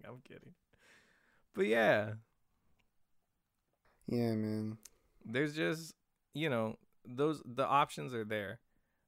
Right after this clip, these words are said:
Speaker 1: I love Spider-Man No Way Home because it's a lot of fun.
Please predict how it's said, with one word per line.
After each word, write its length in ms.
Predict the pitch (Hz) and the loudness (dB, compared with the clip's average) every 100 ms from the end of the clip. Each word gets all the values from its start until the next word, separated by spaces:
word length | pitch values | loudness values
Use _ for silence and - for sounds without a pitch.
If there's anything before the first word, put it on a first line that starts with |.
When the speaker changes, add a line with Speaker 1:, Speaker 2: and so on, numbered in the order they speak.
| _ _ - | _ _ -2
Speaker 1:
I 100 | 131 | 2
love 280 | 151 165 180 | 4 2 0
Spider-Man 480 | 190 170 160 156 147 | 0 0 0 -2 0
No 140 | 143 | 0
Way 120 | 143 | 0
Home 220 | 139 135 131 | 0 -2 -4
because 300 | 127 131 113 | -2 -2 -2
it's 160 | 107 | -4
a 40 | 110 | -2
lot 260 | 113 123 | 2 2
of 80 | 120 | 0
fun. 540 | - - 107 104 101 | -6 -2 0 0 -4